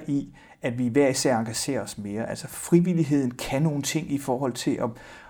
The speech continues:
at bridge nogle af de udfordringer, velfærdssamfundet også har. Vi har i Røde Kors fokuseret meget på, at frivillighed kan noget i overgangsfaser, som er så vanskelige at få til at hænge sammen for velfærdssamfundet.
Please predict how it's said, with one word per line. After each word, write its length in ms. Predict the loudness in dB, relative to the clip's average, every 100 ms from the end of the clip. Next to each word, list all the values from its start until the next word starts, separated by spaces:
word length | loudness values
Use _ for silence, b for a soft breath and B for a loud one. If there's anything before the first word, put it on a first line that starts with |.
| B
at 120 | -2
bridge 420 | 4 4 4 0
nogle 220 | 0 2 0
af 60 |
de 160 | 0 2
udfordringer, 520 | 2 4 4 2 2
velfærdssamfundet 960 | 0 0 -2 -4 -4 -4 -4 -4 -4
også 200 | -4 -4
har. 240 | -8 -8 -10 B B B
Vi 280 | -2 0 2
har 420 | 6 6 6 -2 -12 -10
i 100 | -4
Røde 180 | 0 0
Kors 260 | 0 -2 -2
fokuseret 460 | -6 -6 -2 0
meget 240 | 2 2 2
på, 200 | -2 -2
at 200 | -2 -6
frivillighed 640 | -2 0 0 -2 -4 -6 -12 _ -10
kan 200 | -2 0
noget 320 | 2 2 2
i 140 | 0 -2
overgangsfaser, 800 | 0 0 -2 -4 -6 -8 -6 -8
som 240 | -6 -6
er 80 | -4
så 120 | -6
vanskelige 400 | -6 -6 -2 -2
at 60 | -2
få 60 |
til 140 | -6 -6
at 60 |
hænge 140 | -6 -4
sammen 240 | -4 -4
for 100 | -6
velfærdssamfundet. 880 | -8 -6 -8 -10 -12 -12 -12 -14